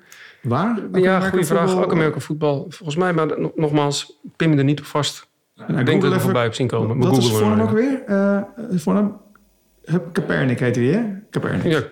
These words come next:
Speaker 2: Kaep-, Kaepernick, ja, noem, noem
Speaker 1: Ja,
Speaker 2: ik
Speaker 1: ja,
Speaker 2: hem
Speaker 1: ja,
Speaker 2: wel.
Speaker 1: ja, oké, oké. Nou goed, Google er even op, want wat is van hem geworden? En stuur even in wat er dan geworden, eh, is van hem. Want ja, daar ben ik wel benieuwd naar. Want,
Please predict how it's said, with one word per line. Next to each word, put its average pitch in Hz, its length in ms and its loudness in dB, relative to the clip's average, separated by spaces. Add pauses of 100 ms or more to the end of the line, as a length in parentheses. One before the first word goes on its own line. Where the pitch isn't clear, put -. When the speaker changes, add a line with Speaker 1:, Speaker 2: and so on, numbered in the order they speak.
Speaker 2:
Kaep-, 143 320 -4
Kaepernick, 165 540 0
ja, 151 140 2
noem, 135 200 2
noem 131 160 2
Speaker 1:
Ja, 175 240 4
Speaker 2:
ik 165 60 0
Speaker 1:
ja, 135 100 2
Speaker 2:
hem 131 100 0
Speaker 1:
ja, 135 200 2
Speaker 2:
wel. - 100 2
Speaker 1:
ja, 151 60 0
oké, 147 260 -2
oké. - 160 -6
Nou - 140 -4
goed, - 380 -8
Google 247 260 4
er 190 60 2
even 190 140 0
op, 202 80 0
want 226 140 0
wat 254 140 0
is 214 60 0
van 202 100 2
hem 185 100 2
geworden? 190 260 2
En 202 80 2
stuur 247 240 0
even 208 160 0
in 220 200 2
wat 202 140 0
er 196 60 -2
dan 165 160 0
geworden, 175 340 2
eh, 143 240 2
is 208 160 2
van 127 160 0
hem. 170 240 2
Want 170 180 -2
ja, 175 140 0
daar 185 80 0
ben 202 100 2
ik 160 60 0
wel 139 140 0
benieuwd 175 240 0
naar. 127 160 0
Want, 135 260 -2